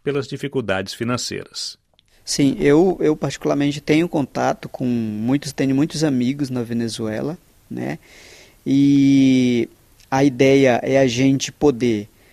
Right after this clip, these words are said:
Speaker 2: abraçar, a-, é, é, fazer uma, uma aliança com todos esses líderes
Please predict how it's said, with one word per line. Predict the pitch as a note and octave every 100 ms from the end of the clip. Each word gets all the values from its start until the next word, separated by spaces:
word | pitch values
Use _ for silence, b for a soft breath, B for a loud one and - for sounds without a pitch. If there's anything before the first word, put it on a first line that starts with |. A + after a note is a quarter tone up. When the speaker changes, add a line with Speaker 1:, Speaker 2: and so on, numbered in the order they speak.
| b b _ -
Speaker 2:
abraçar, | - A#2 B2 B2+ - B2+ -
a-, |
é, | B2+ -
é, | C3+ C3 C3+ C3 B2 A#2+ A2+ A2+ - _ _
fazer | - C#3 B2 C3+
uma, | E3+ E3+ D#3+ D3 C3+ B2 A#2 A2+ A2 C#3
uma | A#2+ A#2
aliança | A#2 C#3 C#3+ D3+ F#3+ - A#2+
com | - D#3+
todos | D3+ E3+ G3 F#3
esses | E3 C#3+ A#2+
líderes | B2+ C#3 C#3 B2+ A#2 -